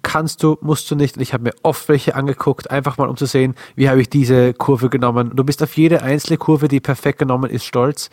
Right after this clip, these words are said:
Und es fängt an im Jahre neunzehnhundertfünfundachtzig, als Rally angefangen hat, was zu werden, und geht über die Jahre weiter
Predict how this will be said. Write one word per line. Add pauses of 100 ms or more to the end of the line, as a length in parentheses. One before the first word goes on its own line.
(520)
Und
es
fängt
an
im
Jahre
neunzehnhundertfünfundachtzig,
als (100)
Rally (140)
angefangen
hat, (240)
was
zu
werden, (640)
und
geht
über
die
Jahre
weiter